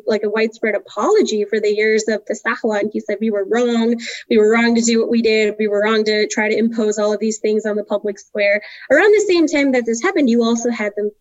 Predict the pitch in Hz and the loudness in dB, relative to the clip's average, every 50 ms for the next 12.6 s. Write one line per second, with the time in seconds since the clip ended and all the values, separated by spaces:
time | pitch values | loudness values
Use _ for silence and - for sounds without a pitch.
0 | _ _ _ _ - - - 214 202 202 - - 214 202 202 214 285 415 - - | _ _ _ _ -8 -2 0 0 0 0 -2 -4 -2 -2 0 0 0 0 -2 -2
1 | - - - 240 - 220 - - - - - - - 269 254 254 320 381 453 370 | -4 -4 -2 -2 -4 -8 -10 -16 -20 -20 -6 -2 2 2 4 4 4 4 4 2
2 | 233 226 220 214 220 226 254 269 262 233 233 220 208 - - _ _ _ _ _ | 2 2 0 0 0 2 2 2 2 2 0 0 -2 -4 -10 _ _ _ _ _
3 | _ _ _ _ _ - - - - 302 294 277 269 254 226 240 - - 262 240 | _ _ _ _ _ -18 -4 2 4 4 4 6 4 4 2 0 -2 -2 0 0
4 | 233 233 226 254 240 240 233 226 226 233 247 233 - 247 233 233 226 220 214 220 | 0 0 -2 -2 0 0 0 0 -2 -2 -4 -4 -2 0 0 2 0 0 0 -2
5 | 214 208 - 214 220 214 214 233 226 208 202 202 - - - - - _ 240 247 | -4 -2 -2 -2 -2 0 0 0 0 -2 -2 -4 -8 -16 -20 -20 -4 _ 0 2
6 | 240 - 294 262 269 254 254 269 247 226 233 240 226 214 214 214 214 - - - | 2 2 2 2 0 0 0 0 0 0 0 0 0 0 0 -2 -4 -6 -4 -2
7 | 240 254 226 214 214 220 233 233 233 220 202 190 190 208 208 208 208 208 202 202 | 0 0 0 2 0 2 2 2 2 2 2 0 0 -2 -2 0 0 0 0 0
8 | 202 208 214 214 - _ - 254 - 226 - - 226 226 226 220 208 208 208 - | 0 0 -2 -2 -6 _ -10 -8 -6 -6 -6 -6 -4 -4 -2 -2 -2 -2 -4 -4
9 | - 202 202 202 - 233 214 220 220 220 220 202 202 196 220 240 269 233 202 202 | -4 -6 -6 -4 -4 -4 -2 -2 -2 -2 -2 -2 -2 -2 -2 -2 0 0 0 -2
10 | 202 - - - - - - 285 294 285 - 254 233 233 233 - 226 214 - 233 | -2 -6 -12 -20 -16 -4 0 2 2 4 4 2 2 0 0 -4 -6 -4 -4 -2
11 | 233 311 403 415 - - 233 196 190 196 196 - 190 196 214 - 262 262 240 233 | 0 0 0 -2 -2 -4 -4 -4 -4 -4 -4 -4 -2 -2 -2 0 0 0 0 0
12 | - - 233 214 214 240 226 226 226 208 202 202 | -2 -2 -2 0 0 -2 -2 0 0 0 -2 -2